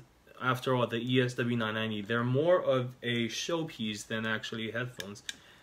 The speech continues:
Um, most people buy these wood headphones just to hang 'em up.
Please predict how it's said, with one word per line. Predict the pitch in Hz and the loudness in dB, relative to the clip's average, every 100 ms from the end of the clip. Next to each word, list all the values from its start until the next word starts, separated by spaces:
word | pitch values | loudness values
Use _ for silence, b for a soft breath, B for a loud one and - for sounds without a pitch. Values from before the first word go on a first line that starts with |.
| B - | B -2
Um, | 110 107 104 107 107 - - | 0 0 -2 -6 -10 -14 -4
most | 120 120 123 | -2 -2 0
people | 120 113 | 0 2
buy | 107 110 110 113 | 0 2 2 2
these | 113 104 | -2 -4
wood | 113 113 | 0 0
headphones | 113 110 110 98 | 0 -2 -4 -6
just | 117 107 | -8 -6
to | 110 | -4
hang | 101 110 107 | -4 -4 -4
'em | 104 | -2
up. | 117 | -2